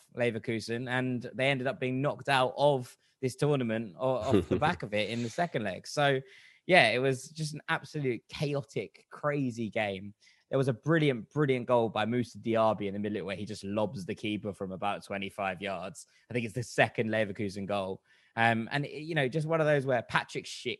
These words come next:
Speaker 1: got a couple. You know, everyone's having a good time. You know what I mean? It's,
Speaker 2: Yeah.
Speaker 1: you know, everyone's enjoying themselves. It was a real kind of Europa League classic, and it, and it made me, really made me smile. And then I wanted to talk about a game that I know both of you watched.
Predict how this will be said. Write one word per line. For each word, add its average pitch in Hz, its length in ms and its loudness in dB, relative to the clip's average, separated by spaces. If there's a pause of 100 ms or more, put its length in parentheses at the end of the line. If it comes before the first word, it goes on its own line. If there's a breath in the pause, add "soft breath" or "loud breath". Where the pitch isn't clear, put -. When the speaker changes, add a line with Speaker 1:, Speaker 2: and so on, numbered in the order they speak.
Speaker 1:
got 104 140 -12
a - 40 -20
couple. - 360 -12
You 170 80 2
know, 208 80 4
everyone's 190 240 4
having 135 220 2
a 107 40 -2
good 101 240 -4
time. 95 300 -2
You 104 80 -10
know 143 80 -2
what 143 80 -2
I 135 40 -8
mean? 123 180 -4
It's, 117 240 -10
Speaker 2:
Yeah. 104 340 6
Speaker 1:
you 160 280 -12
know, 175 40 -2
everyone's 180 260 2
enjoying 120 380 0
themselves. 104 460 -2 (280 soft breath)
It 151 100 0
was 165 180 4
a 165 80 6
real 175 200 6
kind 151 220 6
of 131 160 0
Europa 135 460 4
League 110 300 -2
classic, 104 520 -2
and 104 100 -8
it, 104 40 -4
and 98 180 -6
it 110 60 -4
made 110 240 -4
me, 107 80 -10
really 113 240 -2
made 101 140 -4
me 101 60 -6
smile. 95 480 -8
And 139 140 2
then 160 200 6
I - 80 -2
wanted 156 260 2
to - 80 -16
talk 135 260 0
about 123 240 4
a - 20 -4
game 120 260 4
that 117 140 0
I 117 80 0
know 135 280 6
both 101 240 -4
of 92 100 -14
you 85 120 -8
watched. - 420 -12